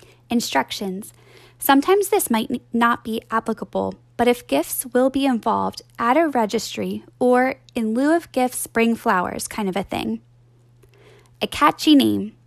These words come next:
This is not needed and perhaps better for more experienced planners. But if you are feeling inspired, check out Pinterest for some great ideas,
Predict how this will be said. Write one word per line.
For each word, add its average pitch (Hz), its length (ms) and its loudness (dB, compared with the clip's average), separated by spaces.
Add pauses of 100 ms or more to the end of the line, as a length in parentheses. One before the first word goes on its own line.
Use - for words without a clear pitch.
(340)
This 269 180 2
is 262 140 -2
not 269 340 4
needed 208 460 -2 (340)
and 254 100 0
perhaps 311 420 -2
better 285 300 2
for 302 160 -2
more 247 220 2
experienced 226 720 -4
planners. 202 580 -4 (340)
But 247 120 2
if 262 160 2
you 277 100 0
are 277 80 4
feeling 294 340 4
inspired, 226 600 2
check - 260 -4
out 349 220 0
Pinterest 233 440 -4
for 220 120 -4
some 214 220 -2
great 214 280 -4
ideas, 208 640 -2